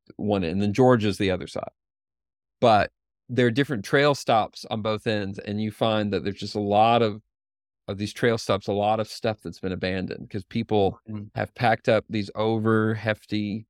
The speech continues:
Speaker 1: and they realize that I've gotta carry, that anything is going with me, I gotta carry. And I don't, I don't camp a lot, but I've realized when I do that, like, I don't need nearly as many changes of clothes as I did.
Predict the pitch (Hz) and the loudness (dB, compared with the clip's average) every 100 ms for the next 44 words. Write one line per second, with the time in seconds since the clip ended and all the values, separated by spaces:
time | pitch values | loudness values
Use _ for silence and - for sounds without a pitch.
0 | _ _ _ _ _ _ 110 110 110 131 | _ _ _ _ _ _ -2 2 4 6
1 | 160 123 101 98 110 127 110 - 113 73 | 8 6 4 0 0 0 -2 -2 -4 -2
2 | 107 80 123 139 151 127 143 147 117 98 | -2 -2 -2 -4 -6 -6 -8 -8 -6 -4
3 | 104 107 98 110 110 67 - _ _ _ | -2 -4 -4 -6 -4 -4 -8 _ _ _
4 | _ _ _ _ _ _ _ _ _ _ | _ _ _ _ _ _ _ _ _ _
5 | 101 101 95 92 92 85 - 175 175 - | -2 0 0 -2 -4 -6 0 0 0 -2
6 | 147 185 - 160 147 117 107 120 117 110 | 0 0 0 -2 0 0 0 0 -2 -2
7 | 131 156 135 117 110 - - 117 113 104 | -2 2 4 2 0 -6 -14 -8 -4 -2
8 | 104 120 107 104 - 98 - 120 131 107 | 0 0 0 -2 0 -2 2 0 0 -2
9 | 110 110 117 110 104 104 98 107 104 98 | -4 -4 -4 -6 -4 -6 -4 -6 -4 -8
10 | 92 - 104 101 92 - - - 127 107 | -12 -8 -4 -4 -4 -10 -10 -8 -6 -10